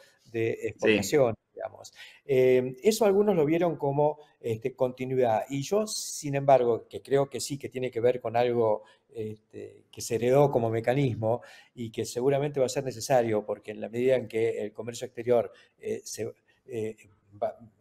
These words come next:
Speaker 1: digamos, se va a desregular, pero en el corto plazo hay que ser cuidadoso.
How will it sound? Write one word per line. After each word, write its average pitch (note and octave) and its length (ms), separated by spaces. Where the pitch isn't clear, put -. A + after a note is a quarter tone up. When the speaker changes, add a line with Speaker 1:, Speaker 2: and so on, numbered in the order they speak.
Speaker 1:
digamos, A2+ 340
se A#2+ 80
va D3 100
a - 20
desregular, D3 580
pero A2+ 180
en A#2 80
el A#2+ 80
corto D3 300
plazo C#3+ 440
hay A#2+ 160
que A#2 420
ser B2+ 240
cuidadoso. A#2 580